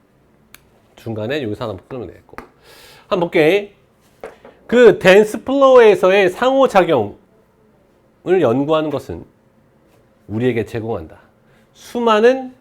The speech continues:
설명적 예시들을 또는 묘사적 예시들을 제공해준다. 뭐에 관해서? 어떻게 개인들, 어떤 개인이야? 어떤 개인? 지역적 정보에 반응하여 그들 자신의 행동을 바꾸는 개개인들이 어떻게 빈칸하는지에 대한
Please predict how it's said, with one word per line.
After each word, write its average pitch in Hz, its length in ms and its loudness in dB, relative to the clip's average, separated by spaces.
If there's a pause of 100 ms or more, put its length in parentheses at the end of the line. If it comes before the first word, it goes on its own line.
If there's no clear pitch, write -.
(680)
설명적 254 680 -4
예시들을 123 580 -4
또는 120 220 -6
묘사적 165 460 -2
예시들을 139 460 -4
제공해준다. 117 580 -10 (840)
뭐에 147 320 2
관해서? 139 460 -4 (880)
어떻게 180 580 -4
개인들, 127 380 -6
어떤 165 340 -4
개인이야? 170 460 -2
어떤 113 380 -6
개인? 180 400 -4 (640)
지역적 220 640 0
정보에 202 560 2
반응하여 180 760 2
그들 196 260 2
자신의 190 360 -2
행동을 208 340 -4
바꾸는 170 520 -4
개개인들이 180 760 0 (220)
어떻게 151 440 -6
빈칸하는지에 196 1080 -2
대한 170 360 -4